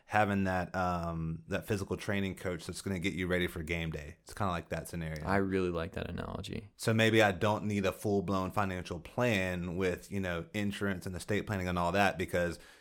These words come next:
Speaker 1: because we're not there yet, but maybe I need to actually say, "Hey, what are the things I need to do?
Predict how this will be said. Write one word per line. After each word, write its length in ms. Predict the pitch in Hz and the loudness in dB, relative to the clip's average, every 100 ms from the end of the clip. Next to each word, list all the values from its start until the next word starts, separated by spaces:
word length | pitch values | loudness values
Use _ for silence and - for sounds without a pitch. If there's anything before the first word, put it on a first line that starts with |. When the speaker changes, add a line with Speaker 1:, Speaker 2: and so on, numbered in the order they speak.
| - _ | -20 _
Speaker 1:
because 400 | 92 95 98 90 | -6 0 0 0
we're 260 | 80 90 98 | -4 0 2
not 320 | 92 87 87 | 2 -2 0
there 240 | 107 117 | 6 8
yet, 380 | 110 87 85 82 | 8 6 2 -2
but 320 | 90 85 98 101 | -2 0 2 2
maybe 560 | 104 104 98 98 95 | 4 4 4 2 2
I 120 | 104 | 0
need 200 | 101 98 | 0 0
to 80 | 90 | 2
actually 360 | 95 92 - 92 | 0 0 -4 -2
say, 200 | 104 95 | 2 2
"Hey, 220 | 98 110 | 4 4
what 240 | 90 117 | 6 4
are 60 | 135 | 4
the 100 | 107 | 2
things 240 | 110 98 | 0 0
I 40 | 98 | 0
need 140 | 95 85 | -2 -2
to 40 | |
do? 520 | 76 110 107 87 85 | -2 2 4 2 -2